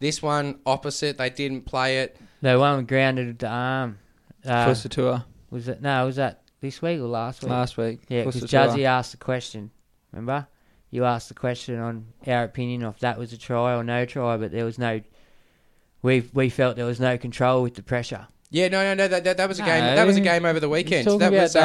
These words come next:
Speaker 3: David Fusitu'a last week where his hand was out and then he planted the ball.
Speaker 1: Yeah, and then he planted the ball. But I'm talking about that, but yes, at the same time.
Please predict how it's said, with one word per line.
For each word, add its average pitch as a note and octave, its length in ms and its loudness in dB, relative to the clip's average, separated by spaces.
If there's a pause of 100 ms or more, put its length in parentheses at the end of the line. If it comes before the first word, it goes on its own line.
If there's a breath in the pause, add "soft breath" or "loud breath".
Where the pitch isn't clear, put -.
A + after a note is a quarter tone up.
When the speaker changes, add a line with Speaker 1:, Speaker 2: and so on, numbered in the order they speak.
Speaker 3:
David E3+ 140 6
Fusitu'a D3+ 520 0
last C#3 300 2
week C#3+ 240 2
where B2+ 160 2
his B2+ 140 0
hand C3 260 0
was A#2 160 -2
out B2 340 4
and - 100 -10
then B2 100 -2
he A#2 80 -4
planted A#2+ 320 -4
the B2 60 -8
ball. A2+ 260 0
Speaker 1:
Yeah, C#3 160 0
and C3 80 -2
then C3+ 60 0
he - 20 -2
planted C3 280 -2
the A#2 60 -6
ball. B2+ 180 2
But A#2+ 200 -2
I'm D#3 100 0
talking F3 220 0
about D3 180 0
that, D#3+ 260 0
but C3 320 -2
yes, C#3+ 280 -4
at C3+ 160 -6
the C3 80 -8
same C3+ 260 -2
time. D3+ 340 0